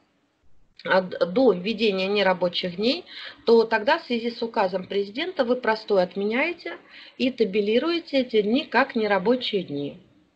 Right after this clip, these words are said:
Так. Как уберечь себя от сокращения,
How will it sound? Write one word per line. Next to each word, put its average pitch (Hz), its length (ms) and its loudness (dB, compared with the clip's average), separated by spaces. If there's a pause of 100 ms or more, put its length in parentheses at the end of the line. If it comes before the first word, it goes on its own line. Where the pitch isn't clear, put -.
(3000)
Так. 165 440 -2 (480)
Как 269 220 2
уберечь 247 380 2
себя 214 540 0
от 208 160 -2
сокращения, 202 960 2